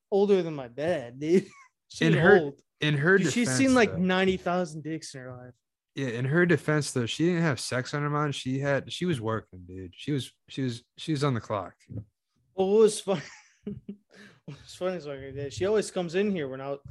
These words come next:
Speaker 1: like, but my dad would be like, like, "Yeah, man, she, she fucking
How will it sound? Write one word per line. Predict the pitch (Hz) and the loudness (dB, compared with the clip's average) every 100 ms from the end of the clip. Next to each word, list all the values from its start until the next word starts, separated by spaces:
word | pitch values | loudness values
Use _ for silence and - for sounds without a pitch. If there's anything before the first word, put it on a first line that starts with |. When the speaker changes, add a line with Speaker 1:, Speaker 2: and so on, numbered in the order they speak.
| - | -12
Speaker 1:
like, | 147 147 | -12 -10
but | 147 139 131 - - | -14 -10 -12 -14 -14
my | 139 | -6
dad | 147 | -4
would | 123 | -2
be | 139 | -4
like, | 139 127 127 | -6 -6 -8
like, | 123 _ _ _ _ - _ - - | -10 _ _ _ _ -20 _ -18 -2
"Yeah, | 151 | 0
man, | 127 117 - _ _ _ _ _ - - - - - - _ _ _ - - | 0 -6 -16 _ _ _ _ _ 0 0 -2 -12 -20 -20 _ _ _ -20 -20
she, | - - | -18 -12
she | 180 - - _ _ | -12 -12 -20 _ _
fucking | 175 170 131 117 | -10 -8 -10 -10